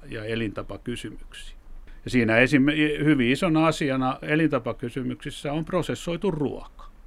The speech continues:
Yksinkertaisesti, että kun me mietimme sitä, että miten me kytkeydymme ympäristöön, niin, niin mehän tietysti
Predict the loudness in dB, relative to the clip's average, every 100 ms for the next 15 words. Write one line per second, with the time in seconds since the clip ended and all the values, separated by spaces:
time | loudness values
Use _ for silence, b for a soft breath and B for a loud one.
0 | -16 -14 -10 -10 -4 -4 -4 -8 -12 -12
1 | -6 -6 -6 -8 -6 -4 -4 -6 -8 -6
2 | -8 -6 -6 -6 -6 -4 -4 0 0 0
3 | 0 -2 -2 -2 -2 -2 -6 -6 -6 -6
4 | -8 -8 -10 -10 -10 -8 -10 -10 B B
5 | B B B B -8 -4 -2 -4 -4 -2
6 | -2 -4 -10 -6 -6